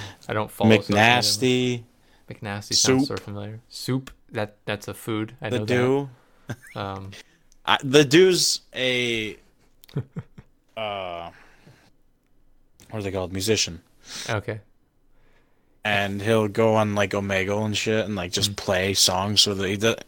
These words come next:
Speaker 2: no one knows what his face looks like.
Speaker 1: <laughs>
Speaker 2: It's always from, like, you know,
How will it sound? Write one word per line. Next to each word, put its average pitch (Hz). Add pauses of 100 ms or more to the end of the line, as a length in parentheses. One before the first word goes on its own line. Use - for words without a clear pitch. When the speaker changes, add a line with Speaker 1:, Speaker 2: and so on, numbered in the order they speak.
(160)
Speaker 2:
no 123
one 175
knows 139
what 104
his 92
face 92
looks 78
like. 80 (300)
Speaker 1:
<laughs> -
Speaker 2:
It's -
always 123
from, 113
like, 98 (1300)
you 151
know, 113